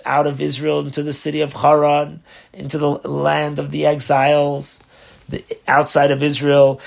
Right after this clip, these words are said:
is only for three purposes. Number one, not only, but it's for three purposes. Number one is to show that even when he's by Lavan, even for twenty years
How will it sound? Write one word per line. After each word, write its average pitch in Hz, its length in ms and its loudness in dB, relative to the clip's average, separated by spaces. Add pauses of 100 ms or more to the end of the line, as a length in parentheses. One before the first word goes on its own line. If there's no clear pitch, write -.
(140)
is 131 220 -2
only 147 680 0
for - 260 -6
three 151 300 -2
purposes. - 800 -4 (480)
Number 156 300 2
one, 151 500 2 (220)
not 120 160 -2
only, 139 260 0
but 107 220 -10
it's 127 200 -10
for - 80 -12
three 165 240 -8
purposes. 117 480 -6
Number 156 280 0
one 151 240 -2
is 151 260 -6
to 135 100 -10
show 151 540 2
that 147 220 -6
even 156 280 -2
when 151 140 -6
he's 151 220 -8
by 139 220 -4
Lavan, 147 580 0 (280)
even 156 240 -4
for 160 140 -10
twenty 156 380 -6
years 156 640 0